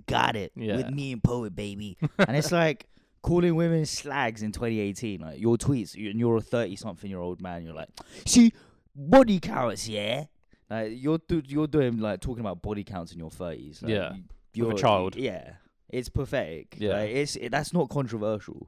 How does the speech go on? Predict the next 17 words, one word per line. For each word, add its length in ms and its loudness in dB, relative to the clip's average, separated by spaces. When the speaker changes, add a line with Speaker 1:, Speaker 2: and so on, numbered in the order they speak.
Speaker 2:
Yeah. 140 -8
Speaker 1:
That's 120 -4
not 120 2
a 120 -10
controversial 680 -2
statement. 380 -8
That 140 -6
is 80 -10
just 180 -14
a 40 -10
fucking 460 -6
retarded 480 -6
statement. 320 -8
Speaker 2:
Yeah. 140 -6
Speaker 1:
If 60 -6
I 120 2
say, 300 -2